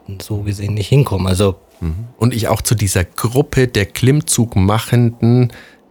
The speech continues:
Speaker 2: erstmal nur virtuell gehöre. Also
Speaker 1: Genau.
Speaker 2: das ist auch ein spannender Punkt.
Speaker 1: Ja, also also ich glaub, da gibt's sehr, sehr viele Fragen, die man sich stellen kann, auch diesbezüglich, wie man den Selbstwert denn angeht.
Speaker 2: Ein paar davon haben wir uns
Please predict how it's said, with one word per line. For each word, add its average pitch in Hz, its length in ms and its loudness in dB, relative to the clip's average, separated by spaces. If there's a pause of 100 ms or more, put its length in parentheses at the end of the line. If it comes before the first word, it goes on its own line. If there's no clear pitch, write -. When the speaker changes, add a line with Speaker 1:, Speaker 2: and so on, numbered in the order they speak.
(140)
Speaker 2:
erstmal 117 380 2
nur 110 180 2
virtuell 113 640 0
gehöre. 85 720 2 (200)
Also 90 140 2
Speaker 1:
Genau. 92 60 4
Speaker 2:
das 104 60 4
ist 107 60 4 (200)
auch 87 40 0
ein 87 80 -2
spannender 95 320 -4
Punkt. 98 340 -12
Speaker 1:
Ja, 123 160 0
also 101 380 2 (1000)
also 117 140 2
ich 127 80 2
glaub, - 160 0
da 190 80 2
gibt's - 220 -2
sehr, 131 180 2
sehr 165 120 4
viele 139 220 2
Fragen, 135 460 2
die 101 80 2
man 95 160 2
sich 95 160 -6
stellen 95 280 -2
kann, 98 220 -2
auch 92 100 -6
diesbezüglich, - 1040 -4
wie 117 200 0
man 127 240 4
den 104 120 2
Selbstwert 107 440 -2
denn 110 140 -6
angeht. 117 480 -2 (260)
Speaker 2:
Ein 90 160 0
paar 120 140 0
davon 107 260 0
haben 85 140 2
wir 90 120 0
uns 90 320 -2